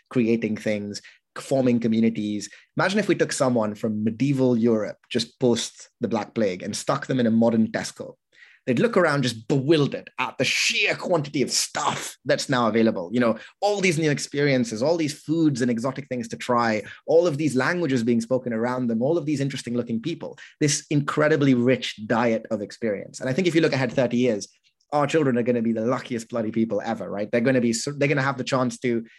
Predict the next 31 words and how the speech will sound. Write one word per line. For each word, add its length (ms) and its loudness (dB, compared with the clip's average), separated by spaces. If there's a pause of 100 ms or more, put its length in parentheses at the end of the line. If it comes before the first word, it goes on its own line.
go 200 4
beat 240 4
a 60 2
Napoleonic 600 2
War 460 2
for 160 0
an 40 2
hour 280 2
in 80 2
the 40 2
morning, 520 -2
uh, 260 -4
you 100 0
know, 220 0 (140)
switch 280 0
over 280 4
and 80 2
enter 240 0
into 160 0
a 60 2
community 460 0
where 160 0
they're 140 -6
famous, 480 -6
and 200 -10 (100)
switch 200 -2
over 160 4
into 120 -2
another 180 2
community 400 2
where, 340 2